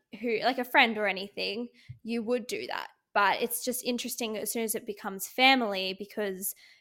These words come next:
there's always gonna be family events or whatever where you might have to see them. You,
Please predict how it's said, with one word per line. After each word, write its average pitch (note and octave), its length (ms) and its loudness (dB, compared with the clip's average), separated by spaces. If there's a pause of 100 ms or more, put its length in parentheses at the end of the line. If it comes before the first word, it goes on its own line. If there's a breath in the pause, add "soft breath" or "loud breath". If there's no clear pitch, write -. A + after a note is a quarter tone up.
(120)
there's C4 140 8
always C4 240 10
gonna C4 180 2
be A#3 120 2
family C4+ 440 6
events A3+ 640 2
or A3+ 120 0
whatever G3 580 0
where G3 120 0
you G3+ 120 -2
might G#3+ 180 0
have A3+ 360 0
to A3 100 -10
see G3+ 320 0
them. F#3+ 420 -2
You, F#3+ 240 -8